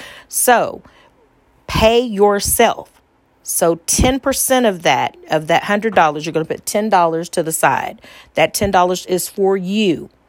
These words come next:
So then you have, you know that you're already gonna pay the twenty dollars for the rent. You know you're already gonna pay the ten dollars for the electricity bill, and then you know you're gonna pay the ten dollars for yourself.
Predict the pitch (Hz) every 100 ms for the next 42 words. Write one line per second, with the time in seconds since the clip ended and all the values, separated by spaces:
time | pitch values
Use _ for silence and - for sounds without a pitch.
0 | _ - - - 165 170 175 170 170 175
1 | 160 156 170 180 175 196 220 - 202 196
2 | 202 208 214 208 202 220 - 220 208 220
3 | 208 208 214 220 214 202 196 190 160 156
4 | 147 156 190 190 196 202 202 196 208 196
5 | 190 - 196 190 190 190 185 - - -
6 | 185 190 196 190 190 190 - 175 165 165
7 | 165 170 170 160 170 165 160 165 160 156
8 | 160 156 156 170 147 147 - 147 - -
9 | 165 160 165 165 - 247 208 123